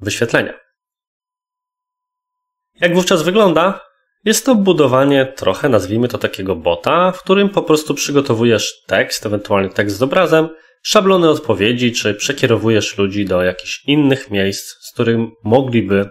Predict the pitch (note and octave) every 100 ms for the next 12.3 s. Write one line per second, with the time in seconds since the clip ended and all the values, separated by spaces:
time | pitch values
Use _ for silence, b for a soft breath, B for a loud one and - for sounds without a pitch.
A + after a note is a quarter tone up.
0 | _ - G2 G#2+ A2 - E2+ E2 F2+ E2+
1 | D#2+ D#2+ _ _ G#2+ F#2 G2+ A2+ - -
2 | - _ _ _ _ B2+ E3 E3 - -
3 | G3+ G3+ F#3+ B2 - - G#2+ G#2 G#2+ G#2
4 | - A2 A2+ A2 - G2+ G#2+ G#2+ A2 B2+
5 | G2 F2+ - A#2 B2 C3+ D3 D3+ D#3+ D#3
6 | D#3 - D3+ D3+ B2+ C3 C#3 C#3 C#3 F#2
7 | - - G#2+ C#3 b b b D#3 F3 F3+
8 | - E3 - D#3 D3+ D3+ B2 F3 G3+ C3+
9 | G#2 - G#2+ G2+ A2 A2 G#2+ G2+ G2 G#2
10 | G#2 A2 G#2 G#2 D3+ A#2+ - G#2 G2 G2
11 | - G2 F#2+ F#2+ F#2+ F#2+ F#2 C#3+ E3 -
12 | C#3+ D#3